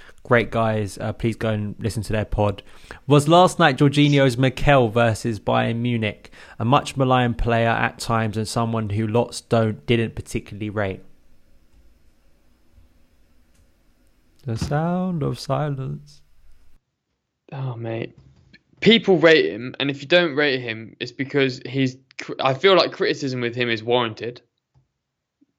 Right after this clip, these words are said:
Speaker 2: because his flaws are exposed almost all the time. He's been excellent under Tuchel. Was it a Mikel game? I don't think so.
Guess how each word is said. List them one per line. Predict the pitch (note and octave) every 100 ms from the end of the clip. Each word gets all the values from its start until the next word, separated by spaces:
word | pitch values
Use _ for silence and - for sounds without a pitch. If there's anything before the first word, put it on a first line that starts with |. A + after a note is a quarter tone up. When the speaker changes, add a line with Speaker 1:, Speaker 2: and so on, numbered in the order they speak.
| _ _
Speaker 2:
because | - B2+ C3
his | B2
flaws | - C#3+ B2+ A#2+
are | A#2 A#2 A2+
exposed | A#2+ - A#2+ A2+ A2 - _ _ _ _ _ _
almost | - C#3 B2 A#2 A#2
all | A#2
the |
time. | A2 A2+ C#2 C3 _ _ _ _ _ _ -
He's | B2
been | A#2+ C#3
excellent | - D3+ - C#3
under | A2+ A2
Tuchel. | G#2+ G#2+ G2+ G2+ G#2+ C#3 _ _ _ _ _
Was | D3 D3
it |
a | C#3+
Mikel | B2+ B2+ D3 D3
game? | C3+ A2 A2+ C3 C#3 - -
I |
don't | A#2 A2+
think | A2+ F2+
so. | G2 G2